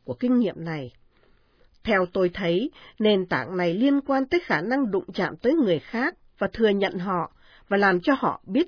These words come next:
tôi ngay từ thời thơ ấu. Trong chìa khóa này, đức tin trong nghĩa rộng hơn đã đánh động tôi nhiều nhất nơi Đức Thánh Cha Biển Đức mười sáu,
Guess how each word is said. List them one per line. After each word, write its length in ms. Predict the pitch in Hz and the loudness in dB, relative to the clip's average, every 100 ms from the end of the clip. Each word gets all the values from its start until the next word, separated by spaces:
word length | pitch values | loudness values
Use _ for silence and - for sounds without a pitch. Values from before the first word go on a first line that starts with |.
| - | 2
tôi 300 | 277 277 277 - _ - | 2 4 0 -8 _ -4
ngay 180 | 269 269 | 0 0
từ 120 | - 165 | -2 -4
thời 240 | 190 156 - | -4 -6 -6
thơ 160 | 233 247 | -4 -4
ấu. 300 | 196 185 277 - _ _ _ _ _ _ _ _ _ _ _ - | -2 -4 -4 -10 _ _ _ _ _ _ _ _ _ _ _ 0
Trong 320 | 202 208 202 - | 0 2 -4 -2
chìa 200 | 190 139 | -4 -4
khóa 240 | - 175 | -4 -2
này, 360 | 294 190 147 123 _ _ | 0 -2 -4 -8 _ _
đức 140 | 277 - - | -4 -4 0
tin 260 | 277 269 254 | 4 4 2
trong 180 | 262 | 2
nghĩa 160 | 233 285 | 2 0
rộng 220 | 196 - 147 | -2 -4 -4
hơn 340 | 254 262 254 - | 0 0 -2 -6
đã 100 | 208 | -6
đánh 300 | 190 247 277 | -2 -2 -2
động 200 | 175 - | -2 -2
tôi 320 | - 254 262 247 - - - - | 2 4 4 -2 -10 -20 -18 -2
nhiều 280 | 202 190 160 | 2 4 2
nhất 240 | 196 359 _ - | 2 0 _ -4
nơi 160 | 220 | -2
Đức 140 | 226 269 | 0 -2
Thánh 220 | - 226 | -2 -2
Cha 160 | 269 240 | 0 0
Biển 240 | 185 147 | -2 -6
Đức 160 | 220 262 | -4 -4
mười 180 | 196 135 | -4 -6
sáu, 400 | - 147 170 | -6 -8 -6